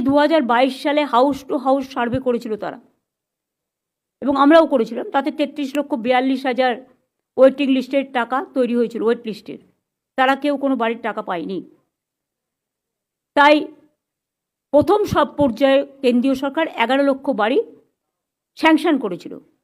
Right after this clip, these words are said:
কারা এত কথা বলছে পেছনে?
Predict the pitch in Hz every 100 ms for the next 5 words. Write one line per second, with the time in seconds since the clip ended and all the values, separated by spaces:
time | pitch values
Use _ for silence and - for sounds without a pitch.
0 | _ _ _ _ _ _ _ _ _ _
1 | _ _ _ _ _ _ _ _ _ _
2 | _ _ _ _ _ _ _ - 254 285
3 | 294 285 285 285 269 285 269 _ _ _
4 | _ _ _ _ _ _ _ _ _ _
5 | _ _ _ _ _ _ _ _ _ _
6 | - 269 262 277